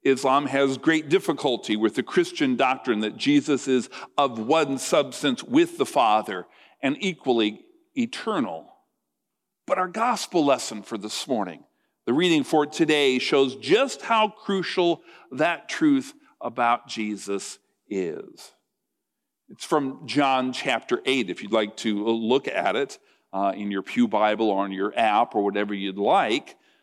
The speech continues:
As John is proceeding in talking, uh, about the life of Jesus, uh,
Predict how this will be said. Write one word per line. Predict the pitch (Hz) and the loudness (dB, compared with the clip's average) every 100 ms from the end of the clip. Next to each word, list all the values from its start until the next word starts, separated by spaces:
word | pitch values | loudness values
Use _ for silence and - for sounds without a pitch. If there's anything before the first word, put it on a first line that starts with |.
| _ _ _ _ _ | _ _ _ _ _
As | 165 185 202 202 160 - - 156 | -8 -2 0 0 -4 -10 -10 -4
John | 143 233 240 226 | 0 2 2 0
is | 196 | -2
proceeding | - 185 - 220 175 143 120 | 2 2 2 -2 2 2 2
in | 117 139 131 135 | 2 2 2 2
talking, | 131 160 156 156 165 147 - - | 2 2 2 2 -2 -2 -6 -6
uh, | 120 135 | 0 0
about | 131 143 143 | 2 2 2
the | 135 | 2
life | 135 151 156 151 | 4 2 2 0
of | 131 | 0
Jesus, | 131 165 160 139 135 - - - - | 0 0 2 2 0 0 -16 -20 -2
uh, | 143 | 0